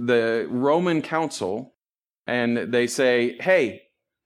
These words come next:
Paul is, is causing a diversion. Paul's got things going on here in this city that we don't like and we disagree with." And, and the guy says,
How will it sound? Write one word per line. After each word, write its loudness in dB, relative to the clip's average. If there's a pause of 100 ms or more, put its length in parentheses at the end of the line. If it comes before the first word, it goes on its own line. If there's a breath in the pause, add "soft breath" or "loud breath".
Paul 2
is, -4
is -4
causing 0
a -2
diversion. 0
Paul's 0
got -2
things -2
going 0
on 2
here 0
in 0
this -2
city 0
that 0
we 2
don't 0
like -2 (420)
and 2
we 4
disagree 2
with." 0
And, -2
and 0
the 2
guy 2
says, 0